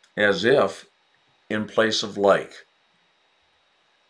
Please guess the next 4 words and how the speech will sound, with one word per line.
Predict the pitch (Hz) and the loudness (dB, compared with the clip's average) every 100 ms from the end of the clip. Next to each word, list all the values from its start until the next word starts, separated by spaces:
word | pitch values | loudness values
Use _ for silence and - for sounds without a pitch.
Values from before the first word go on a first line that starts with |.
| _ _ _ _ _ _ _ _ _ _ _ _ _ _ _ _ _ _ _ _ _ _ _ | _ _ _ _ _ _ _ _ _ _ _ _ _ _ _ _ _ _ _ _ _ _ _
They'll | 107 165 202 | 2 4 4
need | 190 156 170 170 | 2 2 2 2
more | 117 127 139 147 | 0 0 0 0
propane | 147 - 120 - - 131 135 135 135 | -4 -4 -4 -4 -4 0 2 0 -4